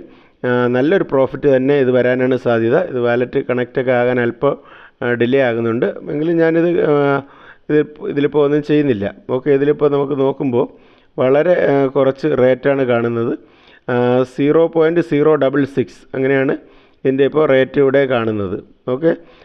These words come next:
അ-, അതല്ല മുന്നൂറ്, ആ, കെയിൽ കുറവുള്ളവർക്ക് വേണമെങ്കിൽ നി-, നിങ്ങൾക്കിത് ബൈ ചെയ്യാം. ബൈ ചെയ്യാനുള്ള ഒരു ഓപ്ഷനുണ്ട്.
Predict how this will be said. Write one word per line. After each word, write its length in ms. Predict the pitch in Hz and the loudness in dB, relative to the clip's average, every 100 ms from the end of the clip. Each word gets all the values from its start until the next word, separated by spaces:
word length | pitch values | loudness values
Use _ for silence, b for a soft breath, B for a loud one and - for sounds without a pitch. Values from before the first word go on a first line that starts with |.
| B 135 | B -6
അ-, 140 | 131 196 | -4 0
അതല്ല 260 | 147 165 | 2 2
മുന്നൂറ്, 640 | 185 165 151 165 175 190 - - B B B B 143 | 2 2 2 4 4 2 0 -8 B B B B -4
ആ, 400 | 131 131 127 131 - | 0 0 0 -2 2
കെയിൽ 300 | 147 156 170 | 2 4 0
കുറവുള്ളവർക്ക് 720 | 170 135 151 175 160 156 156 | 0 2 2 2 2 0 0
വേണമെങ്കിൽ 300 | 147 151 160 | 2 2 2
നി-, 320 | 151 143 139 | 2 2 2
നിങ്ങൾക്കിത് 380 | 135 139 143 147 | 2 2 2 0
ബൈ 260 | 131 131 151 | 2 2 2
ചെയ്യാം. 400 | 139 117 107 110 | 0 0 0 0
ബൈ 200 | 123 139 | 0 2
ചെയ്യാനുള്ള 400 | 151 151 143 139 | 2 2 2 2
ഒരു 100 | 135 | 2
ഓപ്ഷനുണ്ട്. 480 | 127 - 131 117 | 0 -2 -2 -2